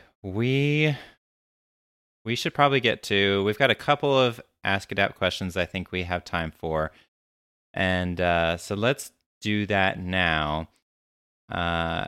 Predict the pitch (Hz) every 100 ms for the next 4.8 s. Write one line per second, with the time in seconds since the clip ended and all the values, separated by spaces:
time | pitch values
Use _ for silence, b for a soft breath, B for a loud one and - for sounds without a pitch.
0 | - 92 98 113 107 107 113 - 120 113
1 | 139 - 151 151 - - - 104 107 104
2 | 107 107 101 98 98 90 104 107 - 107
3 | 101 98 - 95 104 - 87 87 107 156
4 | - 101 92 87 117 127 165